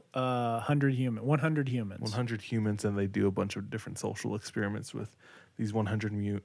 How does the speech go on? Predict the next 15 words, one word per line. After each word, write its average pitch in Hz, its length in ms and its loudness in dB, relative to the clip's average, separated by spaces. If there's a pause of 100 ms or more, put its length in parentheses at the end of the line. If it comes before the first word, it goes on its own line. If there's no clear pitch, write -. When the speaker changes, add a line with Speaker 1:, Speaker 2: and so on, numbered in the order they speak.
Speaker 2:
humans 98 460 -2
over 95 140 -2
the 98 80 -6
course 104 320 -8
of 104 60 -6
a 98 80 -4
month. - 300 -8 (440)
One 117 160 6
of 113 60 4
'em 113 180 6
is 107 220 4
they 101 200 2
split - 580 2
them 127 440 2 (180)
into 110 720 2